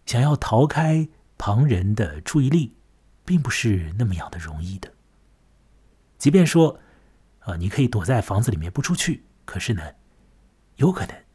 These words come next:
你的一些经历、你的一些行为，呃，你的一些过去的活动，已然已经印刻在了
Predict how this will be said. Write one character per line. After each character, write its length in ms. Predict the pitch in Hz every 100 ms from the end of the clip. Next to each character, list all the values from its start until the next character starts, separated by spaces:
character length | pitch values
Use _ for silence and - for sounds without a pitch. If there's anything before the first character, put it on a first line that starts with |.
| _ _ _ _
你 240 | 101 87 76
的 120 | 92
一 140 | 82
些 260 | - 107 90
经 260 | - 147 156
历、 140 | 127 - -
你 100 | 95
的 100 | 87
一 60 |
些 120 | -
行 300 | 107 - 110
为， 300 | 127 107 117 - _
呃， 80 | _ - _ _ -
你 80 | 80
的 80 |
一 80 | 78
些 520 | - 87 80 80 87 _ _ _ _
过 240 | - 160 98
去 280 | - - 90
的 120 | - -
活 260 | _ - 90
动， 160 | 139 - _ _ _ _ _ _ _ _ _
已 80 | 110
然 420 | 123 143 160 180 - _ _ _
已 80 | 95
经 200 | 104 117
印 200 | 185 175
刻 220 | 113 - 98
在 260 | - -
了 140 | -